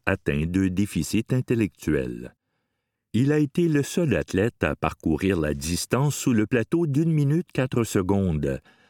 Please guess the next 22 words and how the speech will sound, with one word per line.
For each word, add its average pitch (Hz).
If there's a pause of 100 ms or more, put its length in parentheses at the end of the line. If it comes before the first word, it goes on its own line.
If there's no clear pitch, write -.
(200)
arrêtant 78
le 80
chronomètre 85
en 80
une 151
zéro 90
trois 78
quatre-vingt-dix-huit. 90 (800)
Le 156
Canada 135
a 92
ajouté 92
deux 151
autres 113
médailles 76
lundi 127
deux 113
septembre, 67 (280)
chaque -
fois 127
en 139
athlétisme. 73